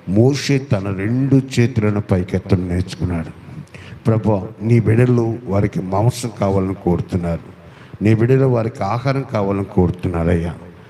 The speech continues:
వారికి ఏదైతే అవసరాలు ఉన్నాయో, అవసరాలు మోషే తన రెండు చేతులను దేవునిపై ఎత్తి ప్రార్థించి నేర్చుకున్నాడండి.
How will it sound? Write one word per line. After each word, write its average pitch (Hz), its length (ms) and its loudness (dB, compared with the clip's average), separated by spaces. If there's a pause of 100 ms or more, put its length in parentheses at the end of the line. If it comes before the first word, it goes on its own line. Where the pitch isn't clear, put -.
(160)
వారికి 113 600 2
ఏదైతే 139 680 2
అవసరాలు 139 580 2
ఉన్నాయో, 117 440 0 (100)
అవసరాలు 135 560 2
మోషే 117 760 0 (420)
తన 113 180 2
రెండు 117 340 -2
చేతులను 139 520 0
దేవునిపై 117 560 2 (100)
ఎత్తి 95 540 0 (400)
ప్రార్థించి 110 580 0
నేర్చుకున్నాడండి. 85 800 -2